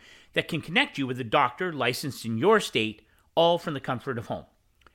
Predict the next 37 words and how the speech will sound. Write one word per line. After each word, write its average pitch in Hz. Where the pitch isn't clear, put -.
Roman 135
makes 131
it 104
convenient 170
to 127
get 110
the 101
treatment 123
you 113
need 151
on 98
your 143
schedule. 104
Just 208
grab 175
your 214
phone 165
or 180
computer, 117
complete 147
a 123
free 190
online 180
visit, 98
and 131
you'll 247
hear 247
back 143
from 127
a 110
U 165
S 214
licensed 160
physician 123
within 113
twenty-four 151
hours. 107